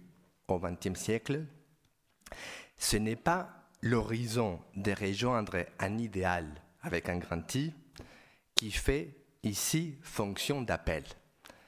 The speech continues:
Certes, il y a tout ce qui relève de la lettre, la fascination pour l'application implacable de la charia, aussi bien que par la littéralité de la vérité vé-, véhiculée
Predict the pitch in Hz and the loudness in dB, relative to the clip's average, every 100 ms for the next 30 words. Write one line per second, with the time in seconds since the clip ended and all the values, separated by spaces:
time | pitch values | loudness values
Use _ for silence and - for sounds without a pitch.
0 | - - - - - 196 220 - 220 240 | -20 -20 -20 -4 4 4 4 2 2 2
1 | - - - - 120 117 120 - - 175 | -6 -18 -18 -2 2 4 2 2 2 4
2 | 160 143 139 127 117 117 151 175 - - | 2 2 0 2 4 4 4 0 -4 0
3 | 95 92 117 208 - - 82 71 - _ | 2 4 4 4 2 -2 -6 -6 -16 _
4 | _ - 98 - 101 - 104 95 - - | _ -2 0 0 -2 0 0 0 0 0
5 | 135 127 - 123 113 - 110 - 95 - | 2 2 4 4 2 -2 -2 0 0 0
6 | 107 107 - _ _ 120 120 123 104 - | 0 -2 -10 _ _ 0 0 0 -2 2
7 | 110 107 98 92 87 - 85 87 92 113 | 0 2 0 -2 -2 -2 -2 0 2 2
8 | 139 - - - - - - 110 - 117 | 0 -6 -12 -8 -8 -4 0 2 2 2
9 | 135 156 - 120 117 101 - - 110 101 | 4 2 0 2 2 0 -8 -4 0 2
10 | 101 151 190 - 120 113 113 110 147 131 | 0 -2 -2 0 0 0 -2 0 2 2
11 | 107 107 127 120 110 107 - 113 135 - | 0 2 2 0 -2 -4 0 2 0 -6
12 | - - - _ 101 107 92 - - _ | -20 -20 -20 _ 0 0 0 -6 -20 _
13 | _ _ _ - 110 117 113 - 113 117 | _ _ _ -2 2 2 0 -2 2 2
14 | 151 147 | 2 -2